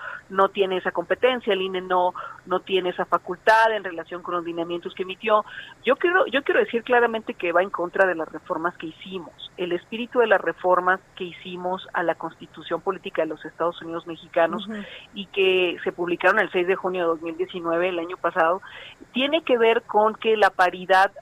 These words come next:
Speaker 1: atraviesa precisamente a toda nuestra Carta Magna, vivir la paridad, y eso tiene que ver con la democracia, tiene que ver, eh, con, con una participación igualitaria de mujeres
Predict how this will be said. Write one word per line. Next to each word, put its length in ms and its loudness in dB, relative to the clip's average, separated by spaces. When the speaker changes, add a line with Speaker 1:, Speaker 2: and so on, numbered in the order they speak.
Speaker 1:
atraviesa 1000 0
precisamente 600 -2
a 40 4
toda 320 4
nuestra 320 -10
Carta 320 -10
Magna, 420 -6
vivir 460 -4
la 200 4
paridad, 580 4
y 100 -2
eso 140 -4
tiene 260 0
que 160 2
ver 160 4
con 180 -2
la 120 4
democracia, 640 0
tiene 260 -6
que 140 0
ver, 240 4
eh, 220 2
con, 560 -2
con 240 2
una 180 4
participación 880 -2
igualitaria 600 2
de 80 4
mujeres 440 -4